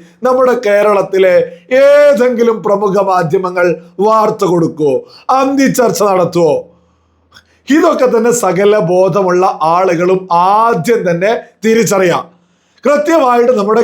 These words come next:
കേരളത്തിലെ പ്രമുഖ മാധ്യമങ്ങളൊക്കെ അജണ്ടയനുസരിച്ചാണ് മുന്നോട്ട് പോകുന്നത്. നമുക്കൊന്ന് ചർച്ച ചെയ്യാം. ഈ വഖഫ് ഭേദഗതി നിയമവുമായി ബന്ധപ്പെട്ട മുനമ്പത്തുകാർക്ക് എന്ത് ഉപകാരം കിട്ടി?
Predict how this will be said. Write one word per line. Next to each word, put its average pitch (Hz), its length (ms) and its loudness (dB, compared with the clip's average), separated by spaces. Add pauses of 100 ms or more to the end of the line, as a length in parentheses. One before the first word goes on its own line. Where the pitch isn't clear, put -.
കേരളത്തിലെ 180 460 0
പ്രമുഖ 170 380 -2
മാധ്യമങ്ങളൊക്കെ 160 840 -2
അജണ്ടയനുസരിച്ചാണ് 180 1700 0 (340)
മുന്നോട്ട് 190 500 0
പോകുന്നത്. 160 640 -2 (400)
നമുക്കൊന്ന് 254 640 0
ചർച്ച 185 380 -2
ചെയ്യാം. 170 600 0 (640)
ഈ 339 160 2
വഖഫ് 247 440 -2
ഭേദഗതി 214 560 0
നിയമവുമായി 185 800 2
ബന്ധപ്പെട്ട 165 580 -2
മുനമ്പത്തുകാർക്ക് 185 1040 -2
എന്ത് 170 640 0 (380)
ഉപകാരം 185 720 0
കിട്ടി? 180 320 0